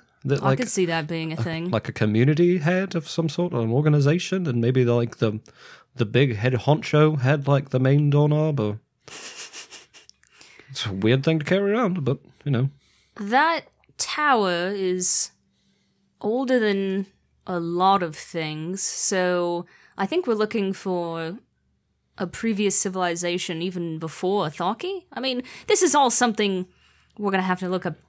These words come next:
Speaker 2: in Greenwick.
Speaker 1: I hardly know even what, like, a Thaki are. Like, I've heard about it, but I, I think I've maybe been in, like, a ruin once or twice.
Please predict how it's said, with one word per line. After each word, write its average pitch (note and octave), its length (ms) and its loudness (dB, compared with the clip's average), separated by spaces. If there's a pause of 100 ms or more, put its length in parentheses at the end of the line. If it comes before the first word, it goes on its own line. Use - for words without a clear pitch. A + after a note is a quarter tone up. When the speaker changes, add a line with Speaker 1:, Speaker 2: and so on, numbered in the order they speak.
Speaker 2:
in E3 160 -2
Greenwick. F3 680 0 (100)
Speaker 1:
I A2 120 4
hardly G#3 280 2
know F#2 200 2
even F2+ 260 -6 (120)
what, F2 160 -8 (200)
like, F2+ 240 -8
a E2+ 40 -4
Thaki F#2 500 0
are. E2 180 -6
Like, F2+ 160 -4
I've F#2 80 -8
heard G3 140 4
about B2 200 2
it, F#2 200 -6
but G2+ 120 -8
I, G2 100 -6 (640)
I G2 60 -6
think D3+ 160 0
I've F2 140 -2
maybe G2 440 0
been B2+ 140 2
in, G#2+ 100 0
like, F#2+ 260 -4
a F#2+ 40 -2
ruin A2+ 360 0
once C#3 260 0
or F#2+ 60 -8
twice. C#3 480 -4